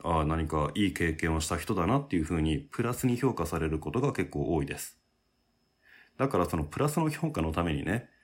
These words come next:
いい大学に行ったりとか、いい会社に入ったりするとか、そういう評価のために生徒会をやるっていう人も、まあ、いるみたいですね。学校っていうのは、その、社会に出てからのいろいろな、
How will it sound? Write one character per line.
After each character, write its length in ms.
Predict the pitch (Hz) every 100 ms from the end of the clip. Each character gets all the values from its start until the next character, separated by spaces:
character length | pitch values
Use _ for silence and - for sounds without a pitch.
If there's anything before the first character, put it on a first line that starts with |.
| - _ -
い 140 | 107
い 40 | 78
大 180 | 80
学 200 | 80 78
に 80 | 85
行 60 | 78
っ 20 |
た 120 | 87
り 80 | 80
と 100 | 76
か、 220 | 95 80 73
い 120 | 90
い 40 |
会 140 | 78 76
社 100 | 80
に 60 |
入 160 | 78 110
っ 20 |
た 100 | -
り 100 | 82
す 100 | 76
る 80 | 95
と 120 | -
か、 260 | 78 85 73 - - - -
そ 200 | - 143
う 40 |
い 100 | 143
う 40 | 135
評 180 | 175
価 120 | 160 87
の 100 | 80
た 120 | -
め 100 | 87
に 80 | 76
生 200 | - 87
徒 100 | -
会 140 | 87
を 80 | 73
や 100 | 73
る 80 | 101
っ 40 |
て 160 | - 80
い 100 | 78
う 40 |
人 160 | 73 110
も、 360 | 120 95 76 _ _ _ _ _ _
ま 140 | 107
あ、 40 | 85
い 80 | 73
る 120 | 85
み 120 | 101
た 120 | -
い 80 | 71
で 100 | -
す 140 | -
ね。 280 | 82 90 85 _ _ _ _ _ _ _ _ _ _
学 260 | - 82 -
校 160 | 151
っ 80 | 151
て 100 | 151
い 80 | 170
う 60 | 139
の 100 | 85
は、 200 | 82 82
そ 160 | -
の、 340 | 76 73 71 - _ _
社 260 | - - -
会 300 | - 160 92
に 140 | 78
出 140 | 78
て 120 | 117 87
か 160 | 87
ら 120 | 78
の 360 | 73 87 78 73 _ _ _ _ -
い 60 |
ろ 120 | 95 127
い 40 |
ろ 100 | 135
な、 260 | 123 127